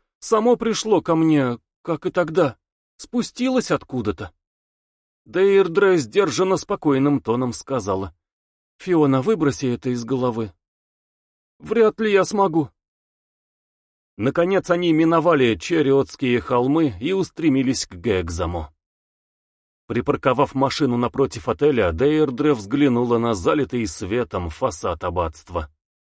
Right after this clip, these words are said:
"Мы справились с этим". Роберт говорил таким тоном, как если бы их всю дорогу преследовали дикие горцы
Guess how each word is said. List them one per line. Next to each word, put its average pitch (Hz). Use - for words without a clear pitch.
"Мы 160
справились 98
с -
этим". 90
Роберт 123
говорил 131
таким 120
тоном, 92
как -
если 143
бы 143
их 147
всю -
дорогу 143
преследовали 139
дикие 151
горцы 113